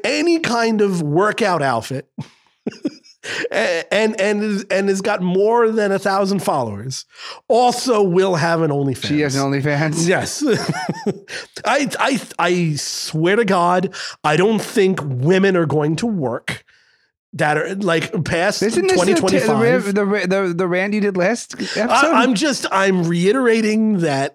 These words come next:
Speaker 1: I, I, I think we have a problem. Uh, I decide after the rant that we had last episode.
Speaker 2: How is it a problem to see naked ladies?
Speaker 1: <laughs> After, after our, my rant in the last episode,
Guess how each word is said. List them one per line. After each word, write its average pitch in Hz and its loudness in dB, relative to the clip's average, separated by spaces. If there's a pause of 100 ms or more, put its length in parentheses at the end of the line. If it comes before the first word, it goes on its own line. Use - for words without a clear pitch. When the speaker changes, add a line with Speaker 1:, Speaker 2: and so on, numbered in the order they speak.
Speaker 1:
I, 135 -4
I, 131 -2 (100)
I 123 -2
think 160 -2
we 135 -4
have 120 -4
a 208 -8
problem. 190 -2 (280)
Uh, 170 -2
I 190 2
decide 214 0
after 220 0
the 339 0
rant 180 0
that 135 -4
we 151 0
had 123 -2
last 110 -6
episode. - -6
Speaker 2:
How 269 0
is 339 0
it 359 0
a 370 0
problem 285 -2
to 226 -4
see 247 -2
naked 233 -2
ladies? 156 -2
Speaker 1:
<laughs> 247 -2
After, 240 0 (340)
after 294 0
our, 190 0
my 185 2
rant 202 0
in 202 -4
the 156 -2
last 180 -2
episode, - -6